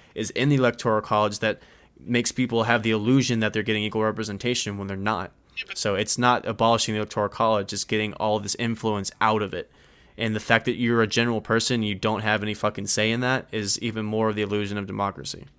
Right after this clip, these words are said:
Speaker 2: Well, yes, you do, 'cause, like, your votes go into whichever, like, whichever candidate wins in the state gets all of the num-, like, the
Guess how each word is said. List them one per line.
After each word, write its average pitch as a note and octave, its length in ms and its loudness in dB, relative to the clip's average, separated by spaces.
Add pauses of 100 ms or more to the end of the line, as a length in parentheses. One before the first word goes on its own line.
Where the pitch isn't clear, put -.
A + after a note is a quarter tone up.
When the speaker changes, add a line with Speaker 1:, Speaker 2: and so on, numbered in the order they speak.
(180)
Speaker 2:
Well, - 180 -18
yes, F#3 240 2
you C4 60 0
do, C3 300 4
'cause, D3+ 180 2
like, D3+ 220 6
your D#3 140 8
votes D#3 420 8
go D#3 300 6
into D#3+ 440 6
whichever, C#3 500 6 (220)
like, E3 140 6
whichever G3 260 6
candidate G3+ 400 8
wins D#3 400 6
in D3 80 4
the C3+ 60 6
state C#3 460 6 (380)
gets D#3+ 240 6
all D3+ 240 12
of C#3 100 6
the D3 240 10
num-, C3 280 6
like, C#3+ 200 6
the C#3 340 6